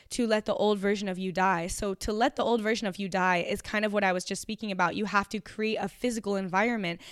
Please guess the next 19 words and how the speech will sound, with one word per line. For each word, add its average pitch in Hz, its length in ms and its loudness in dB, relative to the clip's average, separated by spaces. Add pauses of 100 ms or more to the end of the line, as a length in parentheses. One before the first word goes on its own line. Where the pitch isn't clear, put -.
(120)
that 240 160 4
supports 269 540 2
the 247 120 6
new 226 280 2
version 190 600 0
and 214 200 0
not 220 260 2
the 202 80 2
old 185 240 2
one. 175 300 -8 (920)
Um, 208 520 4
whatever 214 320 8
that 208 200 6
looks 214 240 0
like 180 200 2
for - 140 -4
you. 185 340 0 (1600)
So, 196 460 4 (460)
um, 196 580 4